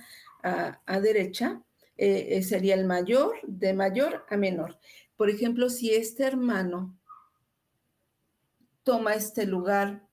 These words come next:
por ejemplo, lo va a tomar y lo va a manifestar cuando les dé órdenes a sus hermanos mayores.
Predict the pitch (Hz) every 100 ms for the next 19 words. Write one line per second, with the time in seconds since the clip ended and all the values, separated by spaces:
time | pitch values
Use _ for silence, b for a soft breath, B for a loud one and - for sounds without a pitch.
0 | _ 214 202 196 208 180 214 233 208 254
1 | - 330 233 254 480 - b b b -
2 | 202 202 208 214 233 226 202 196 185 -
3 | 208 381 - _ b b b _ - 208
4 | 202 196 196 196 214 202 202 214 208 202
5 | 202 190 - - - 185 185 196 196 190
6 | 190 196 - _ _ _ _ _ _ -
7 | 214 196 247 262 208 190 - -